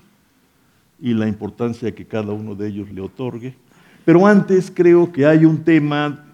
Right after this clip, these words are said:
que también hemos merodeado y que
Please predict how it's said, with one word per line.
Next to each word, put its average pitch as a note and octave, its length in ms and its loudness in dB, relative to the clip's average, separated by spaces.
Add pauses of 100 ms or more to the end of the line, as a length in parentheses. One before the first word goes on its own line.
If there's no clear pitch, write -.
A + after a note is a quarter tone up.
(560)
que G#2 60 -20 (180)
también B2 380 -4
hemos B2 220 -6
merodeado A#2 760 -4 (760)
y C3 260 4
que B2 640 -2